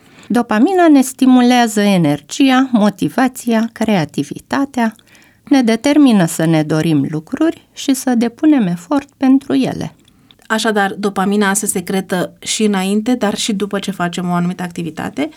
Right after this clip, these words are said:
Speaker 1: Dopamina se secretă la gândul că urmează o anumită activitate.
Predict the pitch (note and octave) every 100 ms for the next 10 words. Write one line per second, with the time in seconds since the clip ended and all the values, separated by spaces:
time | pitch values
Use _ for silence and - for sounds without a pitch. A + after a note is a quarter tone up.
0 | - - F3 F3 F3 F3 F3+ F3+ F#3 F#3
1 | F#3 - F#3 F#3+ F3+ F3+ F#3 F3+ F#3 F#3
2 | F#3 - - _ G#3 F#3+ E3+ F3 D#4+ F#4+
3 | A3 D#3+ D#3 - G3+ E3 - - F#3 F3
4 | F3 F#3 G3 F3 D#3+ D#3 D3+ C#3+ D3+ -
5 | A#3 A3+ - F3+ D3+ C#3+ C#3 - - F#3+